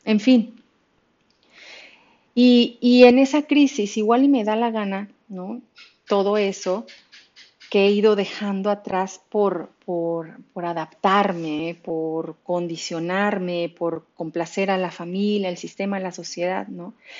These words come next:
Y tal vez, ¿no? En una de esas quisiera recuperar todo lo que he ido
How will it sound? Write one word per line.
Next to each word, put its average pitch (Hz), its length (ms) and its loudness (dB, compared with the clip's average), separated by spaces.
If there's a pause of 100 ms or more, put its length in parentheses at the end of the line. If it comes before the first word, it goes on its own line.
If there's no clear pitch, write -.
(500)
Y 262 100 4
tal 269 220 6
vez, 285 400 4 (220)
¿no? 214 360 -8 (220)
En 185 180 -4
una 277 260 4
de 311 120 2
esas - 520 -8 (260)
quisiera 226 360 2
recuperar 202 640 -4 (140)
todo 240 340 4
lo 233 220 0
que 190 220 -4
he 208 120 0
ido 214 400 -2